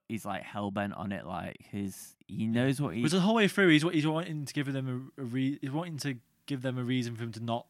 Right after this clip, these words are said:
Speaker 2: carry on and for him to stop or whatever. He keeps on saying he, wa-, he wa-, he wants to leave it, but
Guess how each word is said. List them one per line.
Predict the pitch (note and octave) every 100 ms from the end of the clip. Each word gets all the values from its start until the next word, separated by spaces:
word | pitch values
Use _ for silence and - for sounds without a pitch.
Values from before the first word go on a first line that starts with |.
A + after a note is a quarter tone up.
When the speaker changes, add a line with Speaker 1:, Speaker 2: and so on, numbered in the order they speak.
| _ _
Speaker 2:
carry | - A#2 A2
on | B2 A#2+
and | A2+ A#2 _
for | A#2+
him |
to | G#2+
stop | - B2+ A#2
or | A2+
whatever. | A2 A2
He |
keeps | G#2 B2+ -
on | A#2
saying | - A#2+
he, |
wa-, | A#2 A#2+
he | B2
wa-, | B2
he | -
wants | A#2+ C3 -
to | A#2 A2 - - - _ _
leave | A#2+ C3+ C3
it, | G#2+ A#2 -
but | - A#2